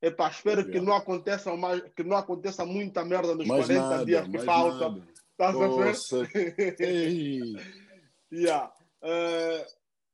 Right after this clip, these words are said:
Speaker 1: sei que estás a preparar cenas, pá. Tá, tá, estamos todos a nos concentrar para dois mil e vinte e um. Estás a ver?
Speaker 2: Yeah.
Speaker 1: Eh, apesar de já teres falado no início,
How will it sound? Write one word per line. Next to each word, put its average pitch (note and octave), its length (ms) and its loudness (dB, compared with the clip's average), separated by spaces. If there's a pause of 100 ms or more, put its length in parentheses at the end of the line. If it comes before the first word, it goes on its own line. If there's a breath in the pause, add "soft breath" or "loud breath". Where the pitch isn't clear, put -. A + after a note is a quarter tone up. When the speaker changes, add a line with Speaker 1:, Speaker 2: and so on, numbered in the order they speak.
(560)
Speaker 1:
sei G3 200 -4
que F#3+ 60 -18
estás F#3 200 -6
a F3+ 60 0
preparar E3+ 480 -6 (220)
cenas, F3 520 -4
pá. C#3 240 -8 (160)
Tá, E3+ 280 -4 (180)
tá, D#3+ 120 -6
estamos F3+ 340 -2
todos F#3 280 2
a D#3 100 2
nos D3 120 -6
concentrar D#3+ 520 -4
para D3+ 140 -2
dois D#3 220 0
mil D#3 160 0
e D3 80 4
vinte C3 300 -6
e C#3 80 -2
um. C#3+ 200 -6 (380)
Estás C#3+ 220 0
a D#3 60 4
ver? F3+ 340 2 (180)
Speaker 2:
Yeah. G2 300 -2 (100)
Speaker 1:
Eh, D3+ 540 2 (1040)
apesar D#3 380 0
de G#3 80 2
já G3+ 80 -2
teres G3+ 160 -4
falado F3 360 4
no E3+ 120 2
início, F3 540 -4